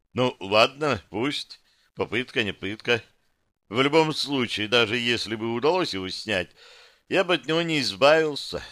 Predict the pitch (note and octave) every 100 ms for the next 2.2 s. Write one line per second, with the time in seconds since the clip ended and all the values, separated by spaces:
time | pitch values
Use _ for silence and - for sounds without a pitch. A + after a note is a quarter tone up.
0 | - A#2 - A#2 - A#2+ A#2 - E3 C3
1 | G#2+ A2 G#2+ G#2+ - G#2+ A2 - D3 D3+
2 | G#2+ F2